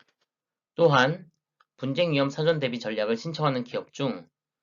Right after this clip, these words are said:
지브이씨 재편을 추진하고 있는 기업의 경우 지브이씨 대응 전략 수립을 위한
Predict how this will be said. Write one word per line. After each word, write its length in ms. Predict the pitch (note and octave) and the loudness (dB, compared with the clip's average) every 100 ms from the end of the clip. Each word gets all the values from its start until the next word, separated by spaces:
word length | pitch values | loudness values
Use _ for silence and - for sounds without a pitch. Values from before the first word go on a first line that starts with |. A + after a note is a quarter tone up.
| _ _ _ | _ _ _
지브이씨 800 | - A#2 A#2+ C3 B2+ A#2+ - D3 | -12 -6 -4 -4 -6 -6 -4 -4
재편을 480 | D3 A2+ B2 A#2+ A#2+ | -4 -10 -2 0 -2
추진하고 540 | - - E3+ D#3+ D3 B2 | -6 -12 -2 -2 0 -2
있는 300 | G#2 A2 A2 | -4 -8 -10
기업의 420 | - G#2+ A2 G#2 | -6 -4 -4 -6
경우 500 | G2+ A2 B2 E3 - _ _ _ _ _ _ _ _ | -6 -2 -2 -4 -8 _ _ _ _ _ _ _ _
지브이씨 760 | - B2+ C#3+ D3 D3 E3 E3 D#3+ | -8 -2 0 0 -2 -2 -2 -2
대응 300 | A#2+ A#2 B2 | -2 0 2
전략 320 | A2+ A#2 A#2 | 2 2 2
수립을 420 | - D#3 D3+ C#3 | -2 -2 4 4
위한 480 | G#2 G2 A#2 G#2+ F2 | 2 -6 -6 -6 -10